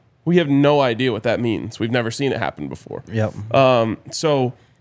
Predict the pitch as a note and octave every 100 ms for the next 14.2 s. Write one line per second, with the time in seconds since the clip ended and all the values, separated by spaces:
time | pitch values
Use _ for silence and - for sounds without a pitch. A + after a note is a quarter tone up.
0 | _ _ _ _ _ _ _ _ _ C3
1 | B2+ E3 F3+ - D#3 C3 C#3+ C#3+ C3+ C3
2 | A2+ C#3+ C#3 C#3+ C4 - D3 A#2 B2 B2
3 | C#3+ - C#3 C#3+ C#3+ C#3+ C#3+ C#3+ C#3+ D#3
4 | D3+ F3+ D#3 C#3 D3+ C#3+ C3 D#3+ D3+ C3+
5 | C3+ C3+ D3+ C#3 - _ _ - F3 F#3
6 | G3+ F#3+ F#3+ G#3 D#3+ A3 G3 - D3 F3
7 | F3 - E3 F3 - - C3 D3+ F3+ D#3+
8 | C#3 F3+ E3+ C#3 C#3 D3+ - - - _
9 | - D3 C#3 C3+ B2+ D#3 D#3+ D#3+ C#3+ D#3+
10 | E3 D3+ C#3+ C#3+ C#3+ C#3 E3 D#3+ C#3 C#3
11 | B2+ A2 B2 D3+ D#3+ C#3+ C3 - E3 D#3
12 | C3+ C#3+ C3 C#3+ C#3 C3 A#2+ B2 C#3 -
13 | C3+ B2 B2 A#2+ A2 C3 - A2+ - C#3
14 | - -